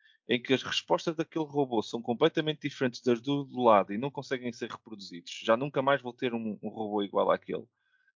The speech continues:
Será que, eh, ele já não começa a ser igual a um animal de companhia? Eu não, eu, eu sinceramente não sei o que é que vai, o que é que vai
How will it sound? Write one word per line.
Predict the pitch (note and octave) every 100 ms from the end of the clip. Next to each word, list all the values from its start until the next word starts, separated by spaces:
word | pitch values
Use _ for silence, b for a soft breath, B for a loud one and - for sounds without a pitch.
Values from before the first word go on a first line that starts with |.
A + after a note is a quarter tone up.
| _ _
Será | - C3 D3 D#3
que, | - C#3 C#3 C3 - _ _
eh, | A#2 A2+ A2+ G#2+ G2+ - _ _
ele | A#2+
já | A#2 C#3
não | C3
começa | - C3 B2+
a |
ser | A#2 A#2+
igual | A#2 A#2 A#2
a |
um | A2+
animal | A2+ G#2+
de | -
companhia? | G#2+ G2+ G2 A#2+ E3 - _ _ _ _ _
Eu | D#3
não, | F#3+ -
eu, | D3+
eu | E3
sinceramente | E3 F3+ E3+ E3 E3
não | D#3+
sei | E3+
o | D#3
que | D#3
é |
que | -
vai, | D3+ D3+
o | -
que | D#3
é |
que | D3 C#3+
vai | D3 D3 C#3+ C#3+